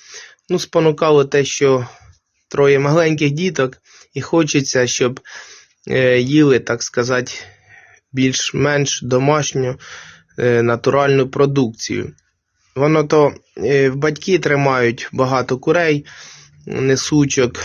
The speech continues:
ну, в них, е, напрямок такий курей м'ясо яєчний. Ну, теж несуть яйця, непогано.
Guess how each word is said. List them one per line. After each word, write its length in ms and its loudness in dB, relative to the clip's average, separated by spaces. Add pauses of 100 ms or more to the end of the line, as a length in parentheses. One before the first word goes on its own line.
(160)
ну, 160 2
в 40 4
них, 320 0
е, 160 4
напрямок 640 -4
такий 300 -2
курей 340 0
м'ясо 600 -2
яєчний. 680 0 (680)
Ну, 140 4
теж 420 2 (340)
несуть 440 -2
яйця, 680 0 (140)
непогано. 880 -2